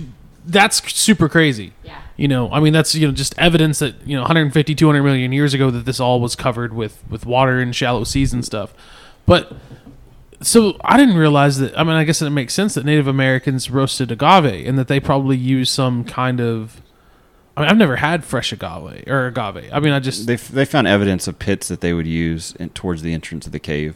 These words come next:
Speaker 1: And that's real sweet, right?
Speaker 3: Mm-hmm.
Speaker 1: Agave?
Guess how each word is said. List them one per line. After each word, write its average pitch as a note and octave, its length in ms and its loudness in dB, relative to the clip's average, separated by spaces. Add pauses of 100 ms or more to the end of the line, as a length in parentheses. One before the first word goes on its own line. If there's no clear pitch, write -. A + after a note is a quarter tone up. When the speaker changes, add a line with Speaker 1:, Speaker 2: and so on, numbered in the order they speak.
(120)
Speaker 1:
And C#3 80 -4
that's F#3+ 180 -2
real E3+ 140 0
sweet, - 500 -6
right? C3+ 360 -4 (460)
Speaker 3:
Mm-hmm. D#2+ 320 -8
Speaker 1:
Agave? C#3+ 480 -4